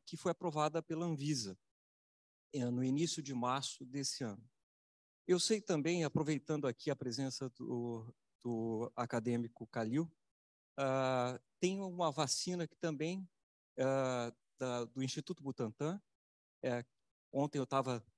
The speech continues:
no prêmio, é, estávamos juntos, né, Barral? Ah, no prêmio da vac-, e uma das contempladas era a vacina da dengue do Butantan. Ah, tendo uma vacina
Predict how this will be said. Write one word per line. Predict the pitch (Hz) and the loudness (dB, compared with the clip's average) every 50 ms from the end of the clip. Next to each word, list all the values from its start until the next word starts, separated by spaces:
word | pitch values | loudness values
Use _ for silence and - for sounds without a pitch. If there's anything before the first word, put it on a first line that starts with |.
| _ | _
no | - 143 143 135 | -2 0 0 2
prêmio, | - - 143 151 170 165 151 123 123 123 120 120 - _ | 2 2 2 4 4 2 2 0 -2 -2 -4 -8 -10 _
é, | - 117 117 117 117 117 | -4 -2 -2 -2 -4 -6
estávamos | 117 - - 147 143 143 131 110 131 120 | -4 0 2 2 2 2 -2 -6 -8 -8
juntos, | 110 131 151 165 165 - 127 113 117 | -4 -2 -2 -2 -2 -2 -4 -2 0
né, | 147 147 | 0 0
Barral? | 131 135 120 101 107 110 107 - _ _ _ _ _ _ _ _ _ _ - | 2 0 0 0 0 -2 -4 -6 _ _ _ _ _ _ _ _ _ _ -4
Ah, | 123 120 117 | -2 -2 0
no | 117 135 131 | 0 0 0
prêmio | - - 143 135 143 147 147 139 131 | 0 0 0 0 0 0 -2 -2 -2
da | - 123 123 | -2 -2 0
vac-, | 110 123 123 113 - - | 0 0 -2 -2 -4 -6
e | 131 123 123 131 123 117 120 120 | -6 -4 -4 -2 0 0 0 0
uma | 120 120 139 143 135 | 0 0 0 0 0
das | 117 120 120 113 104 - - - - - _ | 0 0 -2 -2 -2 -2 -4 -4 -6 -8 _
contempladas | - 135 123 - 123 - - 123 117 110 117 - - | -6 -4 -4 -4 -4 -2 0 0 0 0 -2 -4 -2
era | 131 120 120 | -2 -2 -2
a | |
vacina | 110 120 107 - - 120 117 117 | -2 -2 -2 -2 -2 -2 -4 -4
da | 113 117 113 | -4 -4 -4
dengue | 104 110 117 113 110 107 110 107 - | -4 -4 -4 -4 -4 -4 -6 -6 -2
do | - 156 | 0 0
Butantan. | 160 156 131 - - 113 113 113 - 135 151 180 190 _ _ _ _ _ _ _ _ _ _ _ _ _ _ _ _ _ _ - - | 0 -2 -4 -6 -6 -6 -6 -6 -6 -4 -4 -4 -6 _ _ _ _ _ _ _ _ _ _ _ _ _ _ _ _ _ _ -2 2
Ah, | 156 160 165 165 165 160 156 156 151 - _ _ _ _ _ | 4 4 6 6 6 4 4 2 0 -4 _ _ _ _ _
tendo | - 214 240 240 247 | 2 2 2 2 0
uma | 240 226 208 185 | 0 0 0 2
vacina | 156 165 147 127 - - - 139 127 120 123 120 110 113 | 4 2 2 2 2 0 0 -2 -2 0 -2 -2 -4 -6